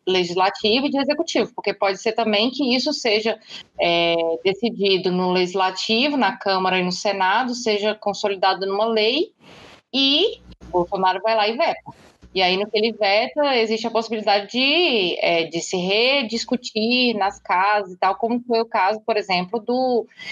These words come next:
é, bem recente, do aumento do salário de assistentes sociais, eu acho, que foi vetado pelo Temer, e a galera falou, "Não, isso aqui foi construído e tal, não." E aí tem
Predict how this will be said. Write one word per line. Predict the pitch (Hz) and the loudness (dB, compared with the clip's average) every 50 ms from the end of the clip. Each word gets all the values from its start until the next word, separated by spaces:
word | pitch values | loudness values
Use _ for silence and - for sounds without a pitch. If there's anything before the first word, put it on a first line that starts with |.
| - - - - _ - | -14 -14 -16 -18 _ -4
é, | - - 170 170 | -2 0 0 0
bem | - 180 185 | 0 0 2
recente, | 202 233 233 - - - 196 202 233 247 - - | 2 2 0 0 -2 -4 -2 0 0 -2 -2 -4
do | 220 254 262 262 233 | -4 -2 0 0 0
aumento | 220 240 247 240 226 208 202 214 233 254 254 269 320 330 330 330 - - - - - - - - - | 0 2 2 0 0 2 2 2 0 0 0 -2 -2 -2 -2 -4 -8 -16 -16 -14 -14 -16 -16 -14 -8
do | 175 220 220 220 214 214 214 208 202 196 196 | -4 -2 0 0 2 2 2 2 0 -2 -2
salário | - - 233 220 220 208 196 196 196 208 220 226 262 226 | -4 -2 -2 0 2 2 2 2 2 2 0 0 -2 -4
de | 214 233 247 240 226 | -2 -2 0 2 2
assistentes | 220 220 - 247 - - 233 190 196 226 - - 262 254 254 262 254 - - - | 2 0 -2 -6 -2 0 0 0 0 -2 -4 -2 0 2 2 2 2 0 -2 -2
sociais, | 247 240 - - 247 196 175 196 214 208 | -4 -4 -2 -2 0 0 2 0 0 0
eu | 190 165 | 0 0
acho, | 160 165 175 202 220 208 - - - - - _ _ _ _ _ _ _ _ _ _ - - - - - | 0 2 2 0 0 -2 -6 -12 -16 -18 -20 _ _ _ _ _ _ _ _ _ _ -12 -12 -12 -10 -6
que | - 185 175 185 190 202 208 208 | -4 -2 0 2 2 0 0 -2
foi | - 202 190 | -2 -2 -2
vetado | 220 220 226 202 202 - - | -2 0 0 0 -2 0 -2
pelo | 226 262 - | -2 -2 0
Temer, | - - 262 349 453 523 | 0 2 2 2 4 4
e | 539 523 523 508 508 480 | 2 4 4 4 2 2
a | |
galera | 480 480 480 453 453 | 2 2 2 0 0
falou, | - 480 311 240 | 0 0 0 2
"Não, | 269 311 330 262 214 208 226 262 392 427 294 190 | 2 2 2 2 2 2 2 2 2 2 0 -2
isso | 185 180 - 233 | -2 -2 -2 -2
aqui | 220 233 - 262 262 | -2 -2 -2 -4 -2
foi | 269 330 | -2 -2
construído | 320 339 330 330 - - 339 339 330 277 240 247 277 311 349 349 359 349 | 0 0 -2 -2 0 -2 0 2 2 2 2 2 2 2 2 2 2 -2
e | 320 | -2
tal, | 320 - - 196 196 196 - 320 359 | -2 0 0 0 2 2 2 0 0
não." | 330 247 214 220 240 285 311 277 240 | 2 2 2 2 2 2 2 2 2
E | 226 214 | 2 2
aí | 214 208 208 202 208 214 226 240 262 294 311 330 320 - | 2 2 4 4 4 4 4 2 2 2 0 -2 -2 -2
tem | 277 247 254 254 262 | 0 0 2 2 2